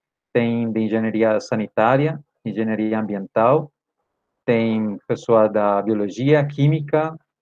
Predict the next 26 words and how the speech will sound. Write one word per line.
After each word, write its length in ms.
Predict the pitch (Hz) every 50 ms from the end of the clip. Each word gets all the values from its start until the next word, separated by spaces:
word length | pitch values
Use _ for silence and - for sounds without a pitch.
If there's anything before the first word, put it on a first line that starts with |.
| _ _ _ _ _ _ _ -
e 320 | 117 113 117 120 120 120
da 140 | 107 123 120
física. 560 | - - 147 139 113 - - - _ - 98 - _ _ _ _ _ _ _ _ _ - -
Na 60 | 131
verdade, 320 | 127 135 127 143 156 151
ele 160 | 170 170 175
surgiu 800 | 165 170 - 151 135 123 110 123 139 151 170 185 190 - - - _ _
ao, 600 | - 131 127 131 131 127 127 123 120 - - - _ _ _ _ _ _ -
ao 120 | - 123 123
redor 380 | 127 127 110 131 131 139 135
da 140 | 127 139 131
física. 640 | - - 135 117 - 120 110 - - 104 101 107 - 139 _ _
Foi, 220 | - 113 107 107 107 _
foram 220 | - 120 120 127 127
os 100 | 110 107
grupos 500 | 110 120 135 135 - - 110 101 - - _ _ _ _ _ _ _ _ -
da 160 | 113 117 107
física, 500 | - - 127 127 127 - 135 - - 123
principalmente 440 | 113 - 110 107 - 120 113 110 110
que 80 | - -
trabalharam 420 | - - 113 107 107 107 107 110
com 220 | - - 113 101 98
ótica 320 | 101 113 117 _ - -
e 60 | - -
fotônica, 680 | - - _ - 117 123 143 147 143 151 151 156 156 - _ _ -
quem 320 | - 127 127 131 135 135